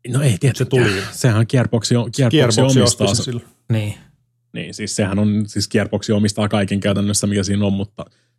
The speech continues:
Speaker 1: tää on vähän vaikea laittaa tota mikään, mikään tota, se on nyt vuotanut nyt.
Speaker 3: Niin, mä vaan
Speaker 1: Ei se,
Speaker 3: mietin,
Speaker 1: ei
Speaker 3: jossain
Speaker 1: sille maha enää mitään.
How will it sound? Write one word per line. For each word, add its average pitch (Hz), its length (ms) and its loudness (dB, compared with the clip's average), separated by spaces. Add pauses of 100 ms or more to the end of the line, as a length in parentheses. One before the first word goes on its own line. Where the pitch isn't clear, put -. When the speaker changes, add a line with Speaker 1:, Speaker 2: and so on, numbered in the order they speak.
(180)
Speaker 1:
tää 98 100 0
on 101 60 2
vähän 101 180 0
vaikea 101 440 0 (180)
laittaa 101 380 0
tota 101 240 -6
mikään, 101 480 -2 (1200)
mikään 98 340 0
tota, 101 340 -4 (460)
se 101 180 0
on 107 120 4
nyt 110 160 0
vuotanut 107 520 2
nyt. - 280 -2 (1200)
Speaker 3:
Niin, 98 160 -8 (120)
mä 120 60 4
vaan 120 60 6
Speaker 1:
Ei 120 60 4
se, 123 60 6
Speaker 3:
mietin, 113 160 4
Speaker 1:
ei 104 60 4
Speaker 3:
jossain 117 280 4
Speaker 1:
sille 110 120 4
maha 95 180 0
enää 92 180 0
mitään. 95 300 -4